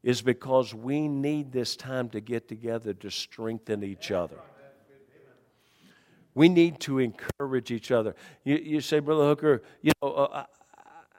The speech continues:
how do I kn-, I know?" You mean I need to go to somebody who maybe is struggling,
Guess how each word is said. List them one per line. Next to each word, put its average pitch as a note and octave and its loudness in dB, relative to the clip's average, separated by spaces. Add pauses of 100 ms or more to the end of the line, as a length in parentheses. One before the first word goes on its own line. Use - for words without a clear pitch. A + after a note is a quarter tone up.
(140)
how G3+ 4
do F#3+ 10
I F3+ 12
kn-, E3+ 2
I D#3+ 4
know?" E3+ 8
You D#3+ 4
mean E3+ 6
I D#3+ 8
need E3+ 2
to D#3 2
go D#3+ 10
to D3 0
somebody D#3 4
who D#3 4
maybe D#3+ 4
is C#3 2
struggling, E3 4